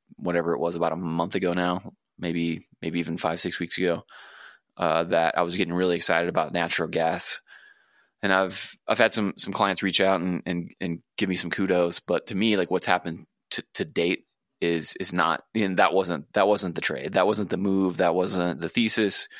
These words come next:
It's been nice. And I thought we would get, be colder than people expect for the winter. And obviously January is sig-, gonna be significantly colder than people expected.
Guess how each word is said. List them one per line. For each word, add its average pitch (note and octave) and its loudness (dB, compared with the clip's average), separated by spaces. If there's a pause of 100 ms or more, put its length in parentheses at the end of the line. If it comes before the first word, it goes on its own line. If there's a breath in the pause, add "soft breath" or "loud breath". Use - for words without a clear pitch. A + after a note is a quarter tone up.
It's A#2+ 2
been G#2 2
nice. F#2 2 (120)
And E2+ -2 (580 loud breath)
I - 2
thought F2+ 4
we F#2+ 0
would F2+ -2
get, - -2
be G2 -4
colder G2 0
than F#2+ 0
people E2+ -2
expect - -2
for G2+ -2
the F#2 0
winter. E2 -2 (360 loud breath)
And F2+ 2
obviously F2 2
January E2+ 0
is E2+ -2 (180)
sig-, - -2
gonna F#2+ 0
be F2 -2
significantly G#2 0
colder E2 0
than E2 -2
people D#2+ -4
expected. - -4